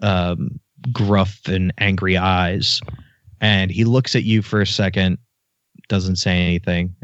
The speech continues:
And he looks at Sonny and he says, "Boss, it's time. We gotta get outta here."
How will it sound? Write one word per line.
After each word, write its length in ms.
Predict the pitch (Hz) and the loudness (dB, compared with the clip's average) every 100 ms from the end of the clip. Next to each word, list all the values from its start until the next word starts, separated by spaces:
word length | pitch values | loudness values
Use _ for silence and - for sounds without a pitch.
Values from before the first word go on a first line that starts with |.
| - | -8
And 80 | 98 | -4
he 80 | |
looks 260 | 104 110 - | -2 -2 -4
at 120 | 87 | -4
Sonny 380 | - 95 92 90 | -2 0 2 2
and 80 | 95 | 2
he 80 | 85 | 0
says, 400 | - 76 - - _ _ _ _ - | 0 -2 -4 -8 _ _ _ _ 0
"Boss, 480 | 92 87 - - - _ _ _ _ _ - | 2 2 -2 -6 -10 _ _ _ _ _ -14
it's 160 | - | -12
time. 420 | - 90 87 85 - _ _ _ - | -2 0 2 0 -6 _ _ _ -8
We 120 | - | -2
gotta 180 | 107 87 | 0 2
get 140 | 65 | 2
outta 180 | 64 58 | 0 0
here." 240 | - - | -2 -2